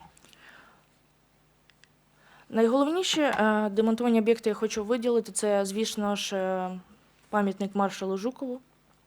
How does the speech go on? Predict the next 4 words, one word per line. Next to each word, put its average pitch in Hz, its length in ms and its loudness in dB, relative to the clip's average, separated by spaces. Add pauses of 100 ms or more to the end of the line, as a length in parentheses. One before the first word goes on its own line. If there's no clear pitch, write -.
(360)
М, 190 640 -4 (220)
багатостраждальний, 196 1120 0 (400)
який 202 240 0
неодноразово, 185 1000 0